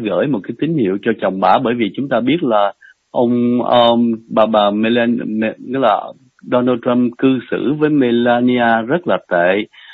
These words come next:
Ngay cả cái hình ảnh gần nhất cách đây một vài ngày thôi, trời mưa tầm tã, ổng cầm một cây dù của ổng để ổng lên cái chiếc máy bay. Thì đứa, thằng, đứa con của ổng là cái, cái, cái cậu bé Barron mới có mười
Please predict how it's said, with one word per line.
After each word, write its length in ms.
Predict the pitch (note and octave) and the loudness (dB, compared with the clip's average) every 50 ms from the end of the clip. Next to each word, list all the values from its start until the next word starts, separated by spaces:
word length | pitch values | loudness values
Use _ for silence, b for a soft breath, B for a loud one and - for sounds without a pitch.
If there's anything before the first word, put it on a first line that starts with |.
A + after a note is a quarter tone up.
| B B B B | B B B B
Ngay 200 | C#3 C#3 C3 C3 - - | 0 2 2 2 2 2
cả 100 | G2+ G2+ A#2+ - | 0 0 0 0
cái 100 | E3 D#3 C3+ | 0 0 0
hình 160 | A2 G#2+ G#2+ | 0 0 0
ảnh 240 | G2 F#2 A#2 D#3+ E3+ | -2 -2 0 0 0
gần 320 | C3+ A#2 G#2+ G2+ G2 G2 | 2 2 0 0 0 0
nhất 180 | G#2+ B2+ F3 F#3+ - | 0 0 -2 -2 -2
cách 120 | - G3 F3+ | -4 -4 -2
đây 120 | D3+ C3+ | -2 0
một 160 | B2 G#2+ G2+ G#2+ A2 | 0 0 0 0 2
vài 200 | G#2+ G2+ G2+ G2+ | 2 2 2 2
ngày 240 | G#2 G2 G2 G2 - A#2 | 0 0 0 -2 -4 -6
thôi, 120 | A#2+ A#2+ A#2 _ B B B B B _ - | -8 -10 -10 _ B B B B B _ 0
trời 200 | A#2 G#2+ G#2+ G#2+ | 4 4 4 4
mưa 260 | A2 A#2+ C3 C#3 C3+ B2+ - | 4 2 2 2 0 0 0
tầm 220 | A2+ G#2 G#2 G#2 G2 | 0 0 0 -2 -2
tã, 280 | - G2 F#2+ G2 A2+ D3+ F3+ - - | 0 2 4 4 4 4 2 0 0
ổng 220 | G#2+ A2 A2+ - - | 0 0 0 0 0
cầm 220 | - A2+ A2+ A2 | 0 0 2 2
một 140 | G#2 G#2 G#2+ - | 0 -2 -2 -2
cây 120 | - C#3 C3 A#2+ A2+ | -2 -2 0 2 2
dù 280 | G#2+ G#2+ G#2+ G2+ F2+ G2 | 2 2 0 -2 -2 -2
của 100 | A2 A2 | 0 2
ổng 240 | G#2+ G#2+ B2 E3 | 2 2 2 0
để 80 | C#3+ C3+ | -2 0
ổng 180 | C3+ B2+ C#3+ D3 | -2 -2 -2 -2
lên 340 | C3+ C3+ C3+ C3 C3 C3 B2 - | -2 0 0 2 2 0 -2 -2
cái 120 | D3+ D3+ D3+ - - | -4 -6 -6 -6 -8
chiếc 140 | F3+ F3+ - | -10 -6 -2
máy 140 | D3+ D3+ D3+ | -2 0 4
bay. 280 | C3+ B2+ B2+ B2+ A#2+ - b b b b b b b b - | 4 4 4 4 0 -4 b b b b b b b b -2
Thì 140 | - G#2+ G#2 | 0 0 0
đứa, 160 | G#2 B2 C#3+ D3 D3 - | 0 0 0 0 0 -2
thằng, 220 | A2+ G#2 G#2 G2+ A#2 C#3 | -4 -4 -4 -6 -8 -4
đứa 160 | D3+ D3+ F3 F3 | -2 0 0 2
con 240 | F#3+ - C3 C3 B2 | 4 4 4 4 2
của 100 | A#2+ C3 | 0 0
ổng 180 | A#2+ B2+ D3 D3+ | 2 2 2 2
là 200 | B2+ A2 G#2+ G2 F2+ | 2 2 2 0 0
cái, 120 | - D3+ D#3 C#3+ C#3 C3+ C#3 | -4 -4 -4 -4 -6 -6 -8
cái, 120 | - C#3+ - | -10 -8 -4
cái 120 | D3+ D3+ D3 - | -2 -4 -2 -2
cậu 160 | - G2 G2+ A#2 | -2 -4 -4 -2
bé 240 | A#2+ B2 C#3 E3+ F#3 F3 D3 | -2 -2 0 0 -2 -2 0
Barron 400 | C#3 C3 C3 C3+ C3+ C3+ C3+ C3+ | 0 0 0 0 -2 -2 -2 -2
mới 120 | C#3 D#3 F3+ | -2 -2 -4
có 100 | - F3+ | -6 -10
mười 160 | E3 C#3 A2+ | -10 -10 -10